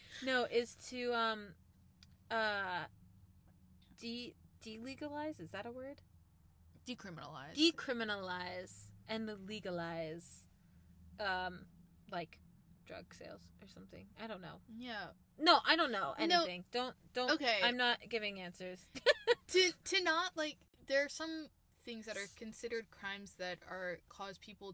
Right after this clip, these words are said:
Speaker 2: to go to jail.
Speaker 1: Yeah.
Speaker 2: And then when they get out, if they commit another crime because they already have something on their record for something
Speaker 1: That's worse.
Speaker 2: that it might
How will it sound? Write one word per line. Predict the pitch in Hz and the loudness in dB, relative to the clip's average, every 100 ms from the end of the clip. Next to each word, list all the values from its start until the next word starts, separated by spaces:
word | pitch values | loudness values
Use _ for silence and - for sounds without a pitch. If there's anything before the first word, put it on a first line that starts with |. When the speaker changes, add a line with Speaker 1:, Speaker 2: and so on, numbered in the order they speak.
| - | -10
Speaker 2:
to | 190 180 170 160 143 _ | -8 -6 -4 -6 -10 _
go | 208 233 | -12 -10
to | |
jail. | 240 123 131 160 - | -10 -10 -8 -10 -16
Speaker 1:
Yeah. | 233 226 - | -18 -14 -8
Speaker 2:
And | 220 214 | -8 -4
then | 214 208 196 190 175 - | -2 -2 -4 -8 -14 -14
when | 202 202 196 190 | -10 -8 -8 -10
they | 196 196 190 175 170 - _ _ _ _ _ _ _ _ _ _ _ 202 185 | -6 -4 -4 -6 -8 -14 _ _ _ _ _ _ _ _ _ _ _ -18 -10
get | 208 202 | -4 0
out, | 214 240 226 196 - _ | 2 2 2 -4 -10 _
if | 214 202 - | -12 -12 -10
they | 208 202 196 - _ _ - | -6 -6 -8 -12 _ _ -20
commit | - 214 220 - | -16 -12 -10 -10
another | 208 196 190 | -12 -8 -8
crime | - - 185 196 208 | -10 -12 -8 -8 -8
because | 202 - 196 | -12 -14 -12
they | 202 | -8
already | 185 185 175 - | -6 -6 -8 -6
have | 170 | -6
something | - 190 190 180 | -6 -12 -12 -12
on | 190 | -10
their | 175 | -8
record | 165 170 190 | -8 -8 -12
for | - 185 | -10 -12
something | 180 180 175 170 175 | -12 -12 -10 -12 -8
Speaker 1:
That's | 220 - | -10 -8
worse. | 202 190 185 | -8 -8 -6
Speaker 2:
that | 185 202 185 175 - - _ _ - - _ _ _ - 170 - 190 | 2 4 4 0 -4 -18 _ _ -20 -20 _ _ _ -16 -16 -14 -6
it | 185 151 - _ - 190 | -4 -4 -14 _ -18 -12
might | 190 196 196 196 | -8 -4 -4 -6